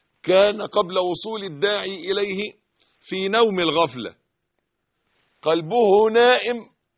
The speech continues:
وطرفه يقظان، فأذن به مؤذن النجاح ودعاه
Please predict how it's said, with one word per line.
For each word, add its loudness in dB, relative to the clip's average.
وطرفه 0
يقظان، 4
فأذن 0
به -6
مؤذن -6
النجاح -4
ودعاه -2